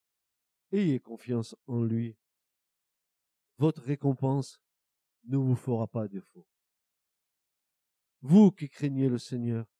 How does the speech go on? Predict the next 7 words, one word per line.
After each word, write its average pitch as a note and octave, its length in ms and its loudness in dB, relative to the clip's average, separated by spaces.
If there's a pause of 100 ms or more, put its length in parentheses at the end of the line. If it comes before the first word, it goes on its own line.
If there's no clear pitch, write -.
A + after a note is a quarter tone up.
(1600)
comptez F3 460 6
sur C#3+ 220 -2
la A#2+ 200 -2 (200)
prospérité, B2 920 -4 (520)
la C3 180 0
joie C3 340 0
perpétuelle B2+ 800 -4